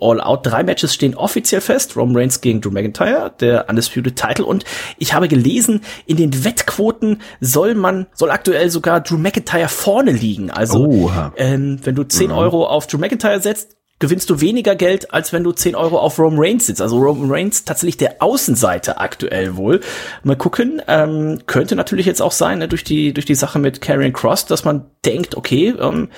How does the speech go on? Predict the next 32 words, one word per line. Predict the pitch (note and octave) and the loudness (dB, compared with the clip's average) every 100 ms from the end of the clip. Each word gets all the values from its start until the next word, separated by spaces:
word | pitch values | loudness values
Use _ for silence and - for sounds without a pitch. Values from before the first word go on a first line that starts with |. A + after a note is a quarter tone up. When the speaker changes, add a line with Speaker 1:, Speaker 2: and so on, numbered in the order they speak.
| - - - - | -16 -16 -10 0
Speaker 1:
will | D3 | 2
man | C3+ | 2
hier | D3 D#3 | 2 2
vielleicht | - F#3 - - | 2 0 0 0
irgendwas | F3+ G3 F3+ | 0 0 -2
aufbauen? | - D#3+ G3 - F#3 A#3 A#3+ | 0 -2 -2 -2 -2 0 -2
Äh, | - - | -4 -6
mal | - | -4
gucken. | - - C4 - - - | -2 -2 -2 -6 -16 -4
Wir | E3 | 2
haben | F#3+ | 2
Liv | F3+ | 2
Morgan | F#3+ A3 G3+ | 2 2 2
gegen | F3 F3 | 0 0
Shayna | - E3+ | 0 0
Baszler, | D3+ C4+ A3 | 2 0 2
hast | F#3 - | 0 0
du | D#3+ D#3 | 0 2
letzte | D3+ - F#3 | 0 -2 -2
Woche | E3+ | -2
schon | - | -2
angekündigt, | - D#3+ - D#3+ D3+ D3+ - | -2 -2 -2 0 2 0 -2
Singles-Match | - D#3+ D3+ D3 C#3+ - - | -4 -2 -2 -2 -2 -4 -2
um | C#3 | -2
den | C3 C3 B2+ | 2 2 2
SmackDown-Damen-Titel | - F3 G#3 G3+ F#3 D3+ D3+ D#3 - D3 C#3 - | 0 0 0 0 2 2 0 0 -2 -2 -2 -4
und | D3 D3+ - | -6 -6 -6
wir | - B2 | -4 0
haben | B2 A#2 | 0 0
eben | A#2+ A#2+ B2 B2+ - - - _ | 0 0 0 -2 -6 -18 -20 _
das, | - G#2+ B2 - - - - | 0 2 2 0 0 -2 -4
ähm, | G2 A2 A2 A2+ G#2+ G#2+ | -2 2 2 0 0 -2